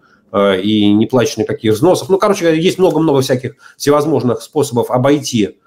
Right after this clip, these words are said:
вот эти допол-, дополнительные поборы, э, которые российское правительство пытается собирать. Вот, э, но это так же, как цены на бензин. Ну да, там себестоимостью любого товара, буханки хлеба,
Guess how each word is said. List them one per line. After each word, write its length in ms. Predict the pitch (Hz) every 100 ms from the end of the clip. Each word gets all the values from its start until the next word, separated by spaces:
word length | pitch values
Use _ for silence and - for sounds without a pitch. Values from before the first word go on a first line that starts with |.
| _ _
вот 120 | 104 113
эти 180 | 107
допол-, 760 | 107 110 120 110 104 98 104 107
дополнительные 640 | 107 127 135 135 127 110
поборы, 560 | 107 123 175 233 135 98 _ _ -
э, 200 | 117 110
которые 320 | 123 117 113
российское 320 | 120 - -
правительство 340 | 123 117 -
пытается 540 | - 113 110 98 - 95
собирать. 500 | - 113 120 90 - _ - _ -
Вот, 460 | 131 175 143 - -
э, 440 | 131 131 131 131
но 1120 | 131 147 170 180 185 180 175 175 165 156 143 - _ -
это 140 | 165 165
так 220 | 196 160
же, 60 |
как 140 | 156 160
цены 200 | 196 156
на 100 | 156
бензин. 420 | 170 202 202 123
Ну 120 | 127
да, 400 | 147 165 123 - _ _ _ _ _ _ _
там 260 | - 107 101
себестоимостью 680 | 131 127 131 143 127 127 131
любого 520 | 139 131 117 107 - _ _
товара, 320 | - 123 180 135
буханки 400 | 110 135 123 110
хлеба, 640 | 139 151 135 120 101